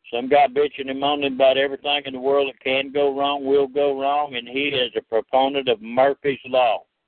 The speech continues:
Or do you want to listen to someone that believes in good, good, and very good? They talk about good, and you know what? Good seems to just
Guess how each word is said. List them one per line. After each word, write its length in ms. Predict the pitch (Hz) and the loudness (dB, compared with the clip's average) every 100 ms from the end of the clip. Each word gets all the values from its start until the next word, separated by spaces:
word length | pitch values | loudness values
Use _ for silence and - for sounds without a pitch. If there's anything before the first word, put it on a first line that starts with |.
| _ _ _ _ _ _ _ - | _ _ _ _ _ _ _ -8
Or 120 | 120 | -8
do 100 | 120 | -6
you 180 | 127 147 | -2 0
want 240 | 147 143 | 2 2
to 60 | 127 | 2
listen 420 | 135 147 - 131 | 2 2 0 -6
to 100 | 123 - | -8 -4
someone 520 | 135 135 131 131 135 | 0 0 2 2 2
that 200 | 131 117 | 0 -4
believes 400 | 117 123 131 123 | -2 -2 -2 -2
in 160 | 120 117 | -2 -2
good, 300 | 113 139 120 | 4 4 4
good, 220 | 131 135 | 0 -2
and 140 | 110 110 | -4 -4
very 260 | 139 139 | 0 0
good? 320 | 127 139 143 151 _ - _ - | 0 0 0 -2 _ -20 _ -6
They 140 | 120 | -4
talk 320 | - 143 147 | 0 -2 -2
about 300 | 131 139 135 120 | -4 -2 -2 -4
good, 320 | 131 147 156 - _ _ | -2 0 0 -6 _ _
and 200 | 110 117 | -12 -6
you 80 | 135 | -2
know 140 | 151 | 0
what? 260 | 143 151 156 _ _ - | 2 0 -2 _ _ -2
Good 240 | 120 - - | 0 0 -2
seems 260 | 131 131 135 - | -6 -6 -8 -10
to 80 | 104 | -10
just 300 | 101 104 | -2 -2